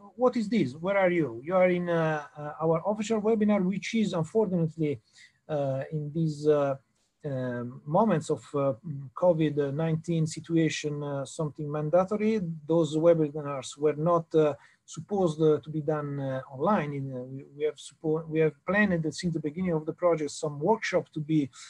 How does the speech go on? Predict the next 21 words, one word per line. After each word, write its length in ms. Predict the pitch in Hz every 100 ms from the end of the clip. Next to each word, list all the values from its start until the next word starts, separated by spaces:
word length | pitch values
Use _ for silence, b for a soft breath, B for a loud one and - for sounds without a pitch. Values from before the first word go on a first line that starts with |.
| B -
done 260 | 151 160 156
in 160 | 151 147
the 300 | 143 139 131
physical 300 | 165 160 156
world. 380 | 160 190 226 233 220 B B B B
Uh, 460 | 160 160 156 151 151
unfortunately, 640 | - 160 196 180 165 165 160 165
unfortunately, 600 | 165 196 170 170 160 165
this 160 | 160
is 120 | 160 160
not 180 | 160 -
possible. 480 | 220 208 208 233
So 240 | 214 - 165
here 240 | 165 226
we 160 | 226 202
are 320 | 160 135 127
in 120 | 156 156
an 100 | 170
online 360 | 220 190 165
version, 560 | 143 156 180 - 240 254
but 260 | 185 175